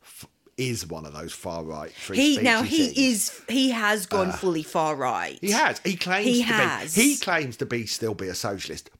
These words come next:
Speaker 1: Bullshit. I, if he is,
Speaker 2: He's a Trump supporter.
Speaker 1: Yeah, if he is, he's got absolutely zero convictions in terms of,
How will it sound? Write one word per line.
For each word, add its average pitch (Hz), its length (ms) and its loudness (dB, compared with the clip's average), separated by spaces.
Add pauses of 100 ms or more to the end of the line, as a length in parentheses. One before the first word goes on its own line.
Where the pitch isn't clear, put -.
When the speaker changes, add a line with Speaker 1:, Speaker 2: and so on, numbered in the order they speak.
(160)
Speaker 1:
Bullshit. 127 520 0 (300)
I, 180 240 4
if 180 160 0
he 208 200 4 (120)
is, 165 100 0
Speaker 2:
He's 320 160 0
a 381 60 2
Trump 381 440 0
supporter. 190 880 0
Speaker 1:
Yeah, 110 140 0 (160)
if 240 160 -2
he 196 280 2
is, 120 200 -2
he's 131 180 -4
got 113 180 2
absolutely 113 500 -2
zero 147 520 4
convictions 85 800 -6
in 90 160 -10
terms 95 380 -6
of, 85 200 -10